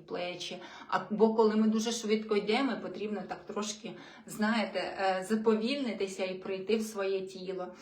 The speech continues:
і тим самим гармонізувати навіть свою нервову систему, що те-, теж є надважливим, і що ви тоді всім своїм, е,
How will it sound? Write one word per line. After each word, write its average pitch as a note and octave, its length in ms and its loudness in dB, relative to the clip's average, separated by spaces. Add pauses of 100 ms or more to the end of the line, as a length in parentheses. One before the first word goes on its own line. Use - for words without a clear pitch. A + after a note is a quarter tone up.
(140)
і G#3+ 60 -12
тим A3+ 180 0
самим B3 400 2
гармонізувати G3+ 760 -2
навіть F#3+ 300 -4
свою G3 340 -4
нервову G3+ 440 -2
систему, F#3 540 -10
що - 200 -10
те-, G#3+ 560 -4
теж A#3 260 2
є G#3+ 380 0 (340)
надважливим, G#3+ 1080 4
і A3 80 -2
що A3+ 200 0
ви C4+ 140 0
тоді A3 500 -2
всім - 540 -2
своїм, F#3 640 -8 (200)
е, F3+ 240 -2